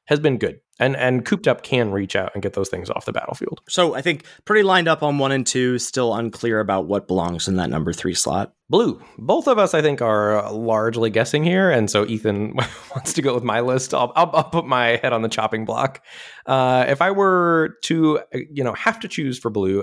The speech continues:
Speaker 1: I would say Snare Master Sprite number one. It's blue for the one one flyer. And when it E T Bs, you can pay two to tap something down and put a stun counter on it. I just think that card has a lot of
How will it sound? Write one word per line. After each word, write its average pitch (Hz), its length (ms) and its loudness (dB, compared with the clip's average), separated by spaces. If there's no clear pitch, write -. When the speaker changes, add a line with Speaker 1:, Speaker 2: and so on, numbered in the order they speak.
Speaker 1:
I 120 60 -2
would 120 140 0
say 110 400 0
Snare 131 260 0
Master 131 240 -2
Sprite 113 300 0
number 107 180 -4
one. 160 380 0
It's - 120 -16
blue 117 240 2
for 117 80 0
the 107 80 2
one 113 160 2
one 110 180 2
flyer. 107 400 0
And - 80 -2
when 101 100 -2
it - 60 -6
E 104 60 -2
T 101 100 -4
Bs, 101 220 -2
you 101 40 -8
can 95 100 -6
pay 95 140 -2
two 104 440 -2
to 98 260 -2
tap - 200 -6
something 98 200 -4
down 95 200 0
and 92 80 -2
put 92 100 -4
a 92 40 -6
stun 143 220 0
counter 139 280 0
on 139 100 4
it. 139 120 -2
I - 40 2
just - 80 -4
think 233 140 2
that 127 120 2
card 110 260 0
has 98 120 0
a 92 80 -2
lot 90 280 -2
of 90 200 -2